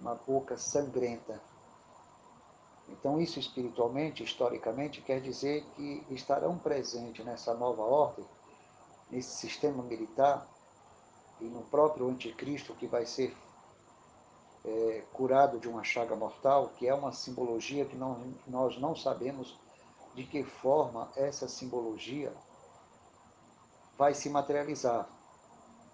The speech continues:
se realmente ele vai sofrer um atentado ou não, para que a terra posteriormente venha se maravilhar. Se as minhas pesquisas estiverem corretas,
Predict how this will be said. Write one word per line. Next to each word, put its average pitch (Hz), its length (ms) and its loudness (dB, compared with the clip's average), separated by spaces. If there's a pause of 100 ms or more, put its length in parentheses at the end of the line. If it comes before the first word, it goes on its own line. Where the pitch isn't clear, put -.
(460)
se 127 200 -8
realmente 139 880 -2
ele 131 180 -2
vai 127 220 2
sofrer 120 580 -2
um 117 120 -4
atentado 131 800 0 (200)
ou 147 160 6
não, 139 320 0
para 143 180 0
que 143 140 -4
a 139 80 4
terra 127 360 -2
posteriormente 127 880 -4 (680)
venha 131 260 -2
se 131 180 -4
maravilhar. 127 640 0 (2250)
Se 147 240 2
as 156 140 6
minhas 185 280 0
pesquisas 127 640 -2
estiverem 113 380 -2
corretas, 113 760 0